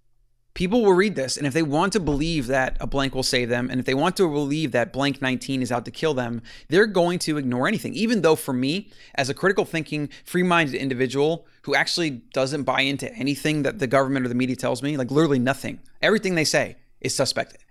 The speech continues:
Everything they say is basically a manipulated lie, right? It's le-, either a lie of omission or it's a blatant lie. It happens all the time, and there's almost no prosecution ever for it, okay? So I could read something like this,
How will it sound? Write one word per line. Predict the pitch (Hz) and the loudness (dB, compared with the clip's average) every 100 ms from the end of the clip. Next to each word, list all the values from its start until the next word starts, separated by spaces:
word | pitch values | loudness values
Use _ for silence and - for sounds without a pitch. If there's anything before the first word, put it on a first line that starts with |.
| _ | _
Everything | 175 190 208 | 0 2 2
they | 185 | 4
say | 160 135 | 4 4
is | |
basically | 131 147 - 139 135 123 | 2 2 2 0 0 0
a | 127 | 0
manipulated | 135 135 135 127 | 0 0 0 0
lie, | 117 113 - - - _ _ 123 | -2 -6 -8 -16 -20 _ _ -2
right? | 135 | 0
It's | 147 | 0
le-, | 156 170 | -2 -2
either | - 151 156 143 - | 0 2 2 0 -4
a | 135 | 0
lie | 139 143 | 4 4
of | 131 | 4
omission | 151 196 214 214 - | 2 2 2 0 -4
or | - 147 | 2 2
it's | 156 | 2
a | |
blatant | 135 131 139 131 | 0 0 0 0
lie. | 117 120 | -6 -6
It | 123 | -2
happens | 147 151 - | -2 -2 0
all | 143 139 | 2 2
the | |
time, | 120 127 120 | -2 -6 -4
and | 139 | -2
there's | 120 110 - | -4 -8 -6
almost | - 190 190 - - | -2 0 -2 -4 -6
no | 127 120 143 | -2 0 2
prosecution | 151 143 - 127 139 147 143 - | 0 0 -4 -4 -4 -6 -10 -4
ever | 147 127 127 - | -4 -2 -4 -6
for | - 131 117 | -6 -4 -4
it, | - - - - - | -8 -14 -16 -14 -8
okay? | 127 123 147 - - _ - | -2 0 -2 -8 -20 _ -4
So | - 185 175 - _ _ _ _ _ - | 4 4 4 -2 _ _ _ _ _ -2
I | 156 - | 0 0
could | 240 | 0
read | 202 | -2
something | - 175 143 | -2 -2 0
like | 135 | -2
this, | 117 147 - - | -2 -4 -4 -8